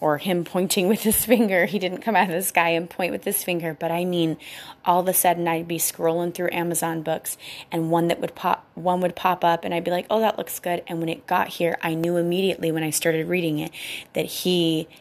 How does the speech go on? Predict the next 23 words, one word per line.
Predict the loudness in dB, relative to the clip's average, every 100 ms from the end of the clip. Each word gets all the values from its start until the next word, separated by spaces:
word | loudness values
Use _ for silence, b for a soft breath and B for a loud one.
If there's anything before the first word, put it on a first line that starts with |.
| -8
had | -4 2
led | 4 4
me | 2
to | 0
that | -2 0
book | -2 -4 -6
because | -12 -6 -6 -6
it | -8
had | -6 -6 -4 -2
generational | 0 4 4 4 2 2 0 0 -2 -4 -2
issues | 0 2 0 0 -2
that | -2
my | -2 -2
family | 0 0 0 -2
had | -4 -2
dealt | 2 2 2
with, | 2 2 -2 -12 B B B B B -6
that | -2
my | 0
father | 0 2 4 4 2
had | -2 -4
dealt | -4 -2
with, | -2 -2 -4